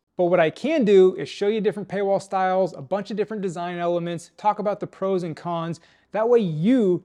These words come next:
can pick and choose all the different elements that you think will work for your app and your users.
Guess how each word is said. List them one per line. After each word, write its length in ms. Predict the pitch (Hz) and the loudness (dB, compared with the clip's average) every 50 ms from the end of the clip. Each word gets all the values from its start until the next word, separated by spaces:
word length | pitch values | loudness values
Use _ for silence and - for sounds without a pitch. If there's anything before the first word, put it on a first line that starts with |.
| _ | _
can 140 | - - 190 | -8 -6 -6
pick 240 | 185 - 202 202 - | -2 0 -2 -2 -2
and 120 | 180 156 | -4 -6
choose 540 | - - - - 269 277 247 208 185 175 156 | -6 -8 -6 -4 -2 0 0 0 -2 -4 -6
all 180 | - - 160 151 | -6 -4 -4 -2
the 100 | 165 175 | -2 -2
different 240 | 185 170 - 185 165 | -4 -6 -6 -4 -2
elements 360 | 170 175 175 175 175 165 - | 0 0 0 -2 -4 -6 -6
that 120 | - 165 | -6 -4
you 180 | 156 170 185 180 | -4 -2 -4 -4
think 260 | - 208 196 170 - | -6 -6 -8 -8 -8
will 320 | 160 160 233 320 349 269 | -8 -6 -4 -2 -2 0
work 320 | 180 170 156 - - - - | 0 0 -2 -2 -4 -10 -18
for 160 | - - 160 | -14 -12 -8
your 240 | 147 151 160 156 143 | -4 -2 -2 -2 -2
app 240 | 143 143 143 139 - - | -4 -6 -6 -8 -10 -12
and 100 | 147 147 | -12 -10
your 160 | 143 135 139 | -10 -10 -8
users. 460 | 139 151 147 127 - - - - _ | -8 -8 -8 -8 -10 -18 -20 -20 _